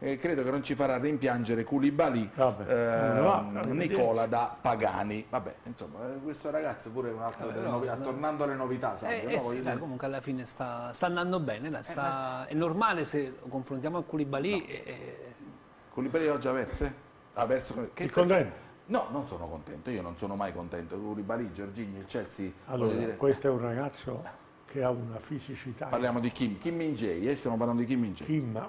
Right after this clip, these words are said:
Speaker 2: una fisicità enorme, tipica dei vecchi stopper, sai, Brio, questi giocatori qua, i quali hanno una forza fisica quando affrontano centralmente.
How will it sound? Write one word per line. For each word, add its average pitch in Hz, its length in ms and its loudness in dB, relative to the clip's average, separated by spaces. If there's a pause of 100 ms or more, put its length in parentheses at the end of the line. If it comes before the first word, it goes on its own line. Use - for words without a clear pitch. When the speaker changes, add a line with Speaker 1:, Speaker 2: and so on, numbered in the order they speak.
Speaker 2:
una 123 200 0
fisicità 139 640 -4
enorme, 117 680 -8 (400)
tipica 127 460 -2
dei 113 180 -4
vecchi 127 360 -4
stopper, 113 680 -2
sai, 117 220 -2
Brio, 131 720 4 (360)
questi 139 300 0
giocatori 127 560 -2
qua, - 180 -12 (420)
i 135 80 -6
quali 131 380 0 (840)
hanno 120 640 0 (480)
una 123 280 0
forza 202 460 2
fisica 170 520 -4
quando 135 600 -4
affrontano 127 720 0
centralmente. 92 920 -10